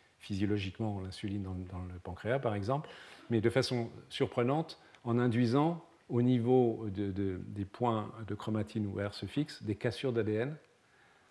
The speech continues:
et cette cassure d'A D N est associée à la transcription. Le phénomène est assez compliqué. Euh, je vais, je vais vous le montrer là, et puis on va revenir en arrière un instant. Je, vous avez ici un,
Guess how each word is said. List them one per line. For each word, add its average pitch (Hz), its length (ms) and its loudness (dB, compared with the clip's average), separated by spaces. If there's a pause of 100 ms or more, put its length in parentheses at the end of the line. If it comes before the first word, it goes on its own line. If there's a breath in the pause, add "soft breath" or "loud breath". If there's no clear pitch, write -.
(120)
et 107 80 -4
cette - 220 -4
cassure 117 280 0
d'A 107 120 2
D 110 80 2
N 127 160 2
est 110 140 -2
associée 113 360 -4
à 110 60 2
la 98 80 -4
transcription. 104 580 -10
Le 101 80 -4
phénomène 113 400 2
est 107 100 0
assez 120 320 4
compliqué. 123 520 2 (680 loud breath)
Euh, 104 260 -4 (520)
je 101 100 -12
vais, 98 240 -8
je 101 80 -14
vais 107 60 -2
vous 98 160 -2
le 104 40 0
montrer 104 280 -2
là, 110 240 0
et 95 80 -2
puis 104 160 -8
on - 20 -4
va 95 140 -4
revenir 98 240 -2
en 98 80 -2
arrière 98 260 0
un 98 80 -2
instant. 127 380 -2 (340 loud breath)
Je, - 160 -6
vous 110 460 0
avez 120 180 6
ici 117 300 0
un, 101 300 -4